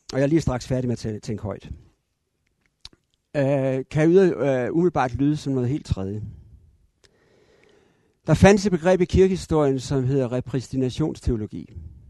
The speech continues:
Det var en teologi, der lavede reprise på tidligere frugtbare perioder.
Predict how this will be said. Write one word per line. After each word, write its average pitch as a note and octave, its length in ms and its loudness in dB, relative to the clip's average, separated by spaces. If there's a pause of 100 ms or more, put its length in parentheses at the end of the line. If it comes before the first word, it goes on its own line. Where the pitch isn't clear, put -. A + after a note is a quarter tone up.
(120)
Det - 80 -20
var C3 60 -6
en B2+ 60 -4
teologi, D3 500 -2
der C#3+ 100 -2
lavede C3 300 -2
reprise C#3 720 -6
på - 140 -8
tidligere D3 760 -4
frugtbare A#2+ 520 -8
perioder. G#2 560 -8